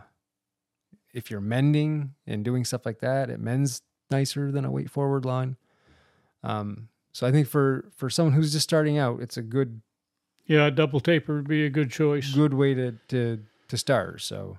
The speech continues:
Speaker 2: Yeah.
Speaker 1: So we're up to, so we're looking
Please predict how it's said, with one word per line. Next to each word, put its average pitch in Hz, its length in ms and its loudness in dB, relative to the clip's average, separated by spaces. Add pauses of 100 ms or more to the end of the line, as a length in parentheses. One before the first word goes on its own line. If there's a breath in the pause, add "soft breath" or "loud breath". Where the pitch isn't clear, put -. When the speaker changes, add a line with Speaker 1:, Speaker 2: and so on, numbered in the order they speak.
Speaker 2:
Yeah. 147 240 2 (800 soft breath)
Speaker 1:
So 135 160 2
we're 127 160 2
up 127 200 0
to, 123 440 2 (1800 soft breath)
so - 140 -8
we're 113 100 -2
looking 135 80 8